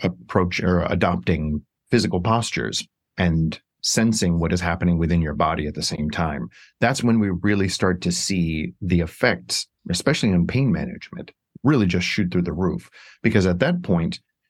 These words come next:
you are, and I don't wanna get into all the nitty-gritty of the science until and if you want me to,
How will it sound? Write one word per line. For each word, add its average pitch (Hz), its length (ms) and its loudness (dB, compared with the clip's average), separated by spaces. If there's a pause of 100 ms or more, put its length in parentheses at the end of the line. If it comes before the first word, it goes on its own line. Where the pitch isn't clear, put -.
(180)
you 101 360 0
are, 87 540 0
and 104 140 2
I 98 80 2
don't 95 120 2
wanna 85 280 0 (400)
get 92 180 2
into 87 580 0
all 87 120 0
the 82 80 -2
nitty-gritty 85 500 0
of 76 60 -4
the 85 80 -2
science 98 420 0
until 95 540 0
and 80 140 -4
if - 180 -2
you 87 80 4
want 135 200 2
me 87 120 0
to, 71 240 -4